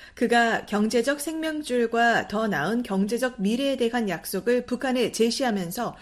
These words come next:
스스로 매우 설득력 있는 주장이라고 생각했다고 봅니다. 또 트럼프 대통령이 하노이에서 협상 결렬을 선언할 때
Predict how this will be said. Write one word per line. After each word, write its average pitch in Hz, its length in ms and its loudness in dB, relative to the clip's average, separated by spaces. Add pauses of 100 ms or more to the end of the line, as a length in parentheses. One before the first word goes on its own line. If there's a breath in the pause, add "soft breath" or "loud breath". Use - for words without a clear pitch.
(280 loud breath)
스스로 262 480 4
매우 202 320 4
설득력 311 600 -4
있는 226 300 2
주장이라고 220 680 0
생각했다고 247 720 -2
봅니다. 160 520 -4 (400 loud breath)
또 277 100 0
트럼프 359 320 2
대통령이 302 500 -2
하노이에서 294 840 -4 (180 loud breath)
협상 294 400 -2
결렬을 220 440 2
선언할 233 540 -4
때 240 240 -2